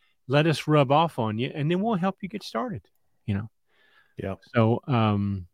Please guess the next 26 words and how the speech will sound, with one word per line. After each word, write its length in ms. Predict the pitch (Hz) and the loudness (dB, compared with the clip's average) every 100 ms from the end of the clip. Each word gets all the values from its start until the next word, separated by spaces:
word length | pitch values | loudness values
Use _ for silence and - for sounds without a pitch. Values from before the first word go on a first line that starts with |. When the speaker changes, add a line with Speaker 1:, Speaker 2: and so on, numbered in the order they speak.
| _ _ _ _ _ _ _ _ - _ | _ _ _ _ _ _ _ _ -18 _
Speaker 1:
speaking 360 | - 254 269 | 8 10 12
of 100 | 220 | 12
which, 400 | 147 175 226 - - _ _ _ _ _ | 12 12 10 -2 -14 _ _ _ _ _
if 120 | 151 - | 0 10
this 180 | 185 | 10
sounds 360 | - 180 170 147 | 10 6 6 6
like 160 | 156 135 | 4 4
something 300 | 165 151 143 | 2 2 2
you're 120 | 143 | 4
interested 340 | 143 139 110 | 6 4 2
in 60 | 120 | 4
doing, 280 | 190 190 156 | 6 6 8
we 160 | 165 | 6
have 280 | 120 170 156 - | 8 6 4 2
an 200 | 165 170 | 2 4
opening. 500 | 185 165 113 101 98 - | 2 2 -2 -4 -8 -6
We 120 | 135 | 0
have 200 | 135 139 | 2 2
one 400 | 120 151 156 165 - | 2 2 2 0 0
opening. 440 | 151 - 98 101 - _ - _ _ - | 0 0 -10 -12 -18 _ -20 _ _ -16
So, 500 | - 127 120 117 - | 0 4 6 4 2
um, 720 | 127 113 110 110 110 113 104 _ _ _ _ _ | 0 0 0 0 -2 -4 -8 _ _ _ _ _
uh, 320 | 117 107 107 110 | -8 -6 -4 -4
if, 280 | 110 - | -6 -4
if 240 | 123 107 - | -4 -4 -2
you 340 | 117 113 104 | -2 0 -4